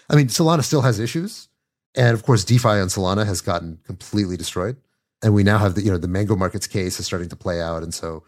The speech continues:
you know, I think there's, uh, there's, there's definitely headwinds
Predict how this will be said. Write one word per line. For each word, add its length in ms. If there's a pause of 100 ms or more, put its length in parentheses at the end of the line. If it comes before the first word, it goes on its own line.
(340)
you 80
know, 80
I 80
think 200
there's, 320
uh, 260 (480)
there's, 240
there's 220
definitely 240
headwinds 640